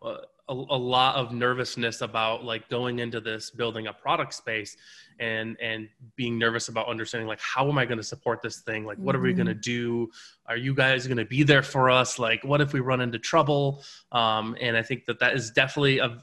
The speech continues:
Speaker 1: a big, scary part for a lot of people that are starting to build a product. Uh, so I think it, it's good to hear that it, it can be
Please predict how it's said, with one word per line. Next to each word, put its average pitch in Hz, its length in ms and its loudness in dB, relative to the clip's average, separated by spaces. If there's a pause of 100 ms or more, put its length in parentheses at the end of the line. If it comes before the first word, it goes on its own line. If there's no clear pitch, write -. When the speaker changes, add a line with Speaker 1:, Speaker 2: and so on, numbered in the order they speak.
Speaker 1:
a 139 60 0
big, 131 420 2
scary 120 500 0
part - 400 -4
for - 120 -10
a 110 40 -4
lot 104 140 -6
of 110 80 -14
people - 240 -12
that 110 100 -6
are 101 60 -8
starting 113 300 -4
to 113 100 -14
build 107 240 -6
a 107 40 -10
product. 107 420 0 (400)
Uh, 120 100 -6
so 123 160 0
I 110 60 2
think 131 100 2
it, 135 140 2
it's - 180 -12 (280)
good 143 120 6
to 131 60 2
hear 135 240 4
that 120 120 4
it, 113 140 0
it 135 140 0 (240)
can 135 360 4
be 113 520 2